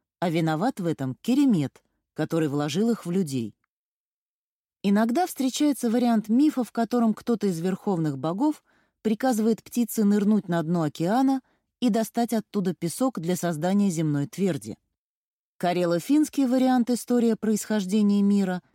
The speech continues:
как и о многих других событиях, был представлен в эпическом цикле Калевала. Это произведение появилось в тридцатых годах девятнадцатого столетия, когда Элиас Лёнрот,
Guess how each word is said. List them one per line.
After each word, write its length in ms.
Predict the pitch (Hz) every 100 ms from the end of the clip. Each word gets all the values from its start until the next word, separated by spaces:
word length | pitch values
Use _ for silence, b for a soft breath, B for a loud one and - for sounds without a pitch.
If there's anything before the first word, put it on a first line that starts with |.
| _
как 240 | 208 202 208
и 20 |
о 100 | 208
многих 400 | 214 190 180 170
других 340 | 196 175 175
событиях, 680 | - 165 160 156 - 151 - _ _ _ _
был 220 | 190 311
представлен 640 | 311 262 - - 277 247 233
в 100 | 220
эпическом 560 | 208 226 208 - 202 196
цикле 360 | - - 233
Калевала. 720 | - 247 190 131 113 104 104 - _ _ _ _ _ _
Это 220 | 214 196
произведение 880 | 170 190 185 196 247 294 285 269 240 -
появилось 540 | 220 226 214 226 220
в 80 | -
тридцатых 540 | - 220 - 208 180 156
годах 400 | 175 165 160 -
девятнадцатого 800 | 160 175 180 156 - 147 156
столетия, 640 | 160 214 233 294 - 254 254 b b b
когда 360 | 214 214 220 -
Элиас 480 | 254 240 196 180 -
Лёнрот, 540 | 220 277 190 139 -